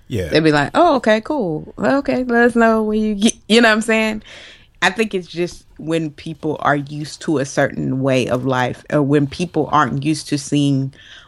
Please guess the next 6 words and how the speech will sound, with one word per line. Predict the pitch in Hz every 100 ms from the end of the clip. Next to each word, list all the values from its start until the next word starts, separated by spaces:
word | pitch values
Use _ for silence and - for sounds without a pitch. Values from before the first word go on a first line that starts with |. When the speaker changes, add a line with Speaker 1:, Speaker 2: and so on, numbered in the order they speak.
| _
Speaker 2:
women | 160 160 156 131
bosses | 131 127 147 147 156 156 147 - - _ _ -
in | 175 156
a | 143
male-dominated | 139 143 139 143 135 131 117 123 123 123 117
field. | - 147 - - -